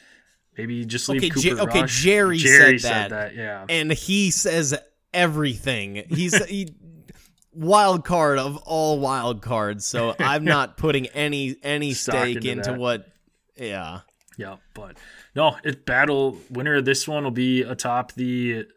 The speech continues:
Speaker 1: surprisingly decent N F C East. We didn't think that was gonna be a good division at the start of the year, but, uh,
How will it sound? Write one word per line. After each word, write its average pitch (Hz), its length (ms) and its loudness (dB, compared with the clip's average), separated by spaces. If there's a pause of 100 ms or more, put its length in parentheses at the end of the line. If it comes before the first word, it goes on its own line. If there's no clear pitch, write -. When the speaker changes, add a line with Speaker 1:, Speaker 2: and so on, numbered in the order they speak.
Speaker 1:
surprisingly 202 800 -2
decent 123 680 -6
N 120 160 -10
F 113 100 -8
C 117 340 -8
East. 120 520 -8
We 110 240 -10 (240)
didn't 110 240 -10
think 110 200 -12
that 123 200 -6
was 123 100 -8
gonna 113 160 -10
be 110 160 -8
a 107 40 -10
good 104 300 -10
division 107 360 -12
at 107 100 -16
the - 80 -14
start 107 300 -10
of 98 80 -12
the 101 80 -16
year, 104 260 -12
but, 98 420 -14
uh, 101 200 -14